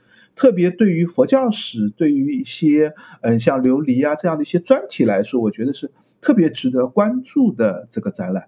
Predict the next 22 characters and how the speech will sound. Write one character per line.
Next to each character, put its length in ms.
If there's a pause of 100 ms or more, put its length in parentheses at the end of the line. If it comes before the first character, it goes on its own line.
(260)
你 160
也 220
可 180
以 80
看 440
到， 440 (300)
嗯， 300
文 160
明 280
的 160
一 140
个 180
交 540
流、 580
交 360
融 480
的 140
一 120
个 120
现 400
象 240
吧。 140